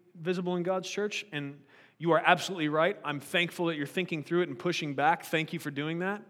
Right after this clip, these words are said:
You're really engaging with what I'm saying. Uh, the truth is, however, that where the gospel is rightly preached, you will have all of those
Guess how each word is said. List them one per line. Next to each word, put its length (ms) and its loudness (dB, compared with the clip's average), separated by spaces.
You're 100 -6
really 160 -4
engaging 460 -2
with 100 -8
what 100 -4
I'm 120 -4
saying. 320 0
Uh, 360 4
the 100 -4
truth 460 4
is, 200 6
however, 440 4
that 160 -4
where 320 4
the 140 -6
gospel 500 0
is 100 -2
rightly 380 0
preached, 600 -6
you 140 -2
will 140 4
have 400 6
all 320 2
of 100 -4
those 460 -10